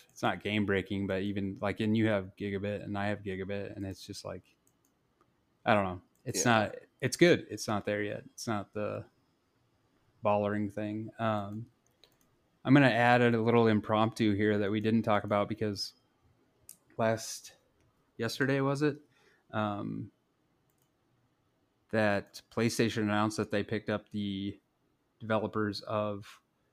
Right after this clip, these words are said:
Speaker 1: uh, the game I'm currently playing, that Returnal, Housemarque. They just, uh, purchased Housemarque
Speaker 2: Oh.
Speaker 1: yesterday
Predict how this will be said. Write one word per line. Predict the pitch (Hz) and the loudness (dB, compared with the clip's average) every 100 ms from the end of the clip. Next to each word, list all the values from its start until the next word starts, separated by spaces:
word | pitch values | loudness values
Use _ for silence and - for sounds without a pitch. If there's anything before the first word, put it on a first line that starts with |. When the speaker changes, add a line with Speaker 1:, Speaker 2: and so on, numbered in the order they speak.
| _ _ _ _ _ | _ _ _ _ _
Speaker 1:
uh, | - 104 101 101 101 104 _ _ _ _ _ _ _ _ _ _ _ _ _ _ - | -4 -2 -4 -6 -8 -12 _ _ _ _ _ _ _ _ _ _ _ _ _ _ -8
the | |
game | 104 107 104 | -4 -2 -2
I'm | 101 101 | -2 -4
currently | - 110 104 104 | -2 0 0 -4
playing, | 107 107 104 107 | -6 -6 -4 -4
that | 107 - - - - | -6 -10 -20 -20 -6
Returnal, | 120 - 143 123 101 98 - - - - | -6 2 4 4 0 -6 -14 -20 -20 0
Housemarque. | 127 127 110 104 101 | 2 4 2 0 0
They | 104 107 | -2 0
just, | 113 - 110 | -2 -2 -4
uh, | 107 101 104 101 _ _ _ - | -2 -2 -2 -6 _ _ _ -4
purchased | 113 107 107 - | -2 -2 -6 -4
Housemarque | 110 110 110 107 101 - _ _ _ _ _ _ _ | -6 -4 -4 -4 -4 -12 _ _ _ _ _ _ _
Speaker 2:
Oh. | - 247 | -2 0
Speaker 1:
yesterday | 107 101 127 135 151 160 | 0 0 2 2 2 -2